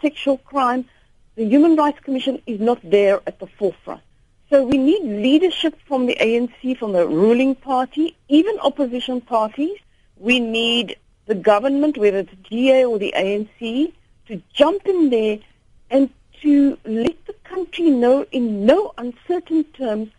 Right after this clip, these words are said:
that what is happening is unacceptable. The police have to take responsibility. We have seen video clips of the police actually helping the looters raid shops. We've seen police asleep.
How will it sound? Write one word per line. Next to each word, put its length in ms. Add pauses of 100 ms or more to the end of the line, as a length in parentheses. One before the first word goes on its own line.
(280)
that 160
what 260
is 140 (160)
happening 480
is 160 (200)
unacceptable. 1080 (340)
The 80
police 640 (360)
have 180
to 80
take 260
responsibility. 960 (260)
We 200 (160)
have 140 (120)
seen 440
video 500
clips 360 (100)
of 100
the 80 (140)
police 440 (220)
actually 640 (240)
helping 520
the 140 (120)
looters 500 (440)
raid 580
shops. 480 (320)
We've 240
seen 220
police 400 (100)
asleep. 500